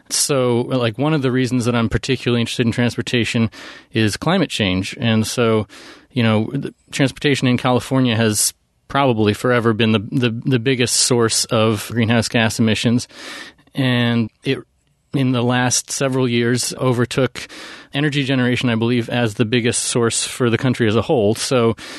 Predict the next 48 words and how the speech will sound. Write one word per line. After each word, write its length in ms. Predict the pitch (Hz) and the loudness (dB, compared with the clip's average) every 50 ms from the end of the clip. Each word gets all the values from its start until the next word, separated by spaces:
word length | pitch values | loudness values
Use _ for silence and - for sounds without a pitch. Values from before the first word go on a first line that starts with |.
| - - - - | -16 -18 -12 -8
it, 280 | - - - - - - - | -4 -4 -4 -6 -8 -12 -6
it's, 320 | - 147 127 - - - - _ _ _ | -4 -4 -2 -2 -4 -6 -8 _ _ _
in 260 | - - 196 160 147 | -14 -6 -2 0 0
order 200 | 156 170 170 170 | 2 2 2 0
to 300 | 151 - 147 143 139 131 | 0 0 0 2 2 2
tackle 340 | - - 147 143 135 135 131 | 0 0 0 0 2 2 0
climate 320 | - 147 135 131 135 131 | 0 0 -2 -2 -2 -2
change, 300 | - - 143 139 135 117 | -4 -4 -2 -2 -2 -2
we're 80 | 123 120 | -2 0
gonna 160 | 123 117 110 | 0 0 0
need 260 | 107 113 120 123 123 | 0 0 0 -2 -2
to 80 | - 113 | -4 -4
tackle 320 | - 123 123 113 - 120 | -2 -2 -2 0 0 0
our 60 | 113 110 | 0 0
transportation 640 | - 120 120 - - - - 123 123 - - 127 | 0 0 -2 -2 -2 -2 0 0 0 0 0 -2
system. 500 | - - 139 127 - - 139 135 143 - _ - - - - - - - - - | 0 0 -2 -2 0 0 0 0 0 0 _ -10 -16 -14 -14 -16 -18 -20 -12 -6
And 420 | 143 135 131 131 127 131 131 123 | -2 0 0 0 2 0 0 0
one 120 | - 147 147 | 0 0 0
of 80 | 147 | 0
the 40 | 127 | 0
things 200 | - 156 143 117 | 0 0 0 2
that 100 | 127 131 | 2 2
interests 300 | 139 139 - 135 - - | 2 2 0 0 -2 0
me 100 | 127 123 | 0 0
about 320 | 113 107 127 131 147 147 127 | 0 0 0 2 2 2 2
it 100 | 120 117 | 2 2
is 140 | 117 110 | 0 2
I 100 | 123 120 | 0 0
think 300 | 110 - 135 127 123 - | 0 0 0 0 0 0
that 200 | - 123 117 - | 0 0 0 0
a 60 | - 123 | 0 0
lot 200 | 117 117 120 123 | 0 2 2 0
of 80 | 117 | 0
things 260 | - 135 120 117 110 | 0 0 0 2 2
that 160 | 107 110 - - - | 2 0 -2 -2 -2
we 140 | 131 123 120 | -2 -2 -2
can 320 | - - 117 104 95 98 | 0 0 0 0 0 0
do 500 | 98 - 120 139 135 127 113 107 104 104 - - - - - - - _ _ - | -2 -2 0 2 2 2 2 2 2 0 -2 -6 -18 -20 -20 -20 -20 _ _ -6
to 580 | - - 127 117 113 113 110 107 123 - - _ | -2 0 0 2 2 2 2 2 0 -2 -4 _
reduce 520 | - 139 117 120 120 120 131 120 - - - | -6 -2 -2 0 0 2 0 0 0 -2 -6
the 100 | - 120 | -6 -6
greenhouse 460 | 107 123 123 113 113 110 110 101 - | -2 -2 -2 0 0 0 0 0 0
gas 300 | - 127 135 143 - - | 0 0 0 0 -2 -2
footprint 440 | - - 143 - - 123 120 110 - | -2 -4 -4 -2 -2 -2 -2 0 0
of 120 | 113 104 | 0 0
our 80 | 110 110 | 0 0
transportation 680 | - - 117 110 - 120 - - 117 113 - - 113 104 | 0 0 -2 -2 -2 -4 -4 -2 0 0 0 0 0 0
system 520 | - - 107 101 - - 120 107 101 92 | 0 -2 -2 -2 0 0 2 2 2 0